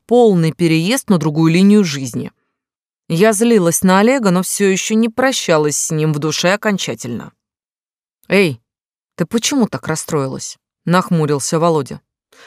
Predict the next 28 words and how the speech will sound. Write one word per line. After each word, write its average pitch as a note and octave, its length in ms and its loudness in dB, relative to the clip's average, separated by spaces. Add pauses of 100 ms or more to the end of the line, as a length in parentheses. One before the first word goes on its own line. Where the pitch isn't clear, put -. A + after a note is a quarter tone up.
«Хочешь, - 440 -2
я E3+ 160 4
этому E3+ 320 2
мудиле G#3 560 4
ноги E3 420 2
сломаю?» C3+ 600 -6 (540)
Честное C4+ 500 -2
слово, F3+ 540 0
когда E3+ 280 0
видишь G3+ 360 -2
человека E3+ 580 -2
в D3 60 -6
гипсе, D#3+ 520 -8 (360)
простить C#4 600 -2
его C3+ 340 -2 (220)
намного A#3 460 2
проще, - 500 -6 (440)
а - 100 -2
ты D#4+ 240 -2
от - 160 -4
него D#3 220 2
до C3+ 100 -2
конца A3 400 0
не B3+ 160 2
отделаешься, F3 960 0 (220)
если A#3 460 0
не A#3 160 2
простишь. - 680 -6